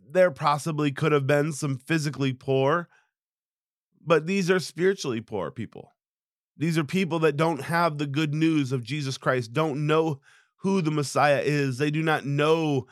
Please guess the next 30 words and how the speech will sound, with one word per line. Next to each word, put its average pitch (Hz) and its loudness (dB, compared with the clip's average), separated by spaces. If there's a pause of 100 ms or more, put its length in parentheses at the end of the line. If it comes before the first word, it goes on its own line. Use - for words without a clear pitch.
(340)
uh, 113 -2
their 135 2
Lord 139 2
and 131 -2
Savior 143 0
personally. 131 -4 (560)
The 135 0
brokenhearted, 147 2
the 131 -2
people 135 -4
who 143 0
have 139 2
been, 135 0 (420)
uh, 107 -2
beaten 151 -2
and 135 0
battered, 139 0
the 131 -2
people 156 -4
who 160 0
have 143 0
been 139 0
hurt, 147 -4 (340)
have 147 0
been 147 -2
dealt 151 0
a, 104 -4
a 113 0
difficult 127 -4
hand. 120 -2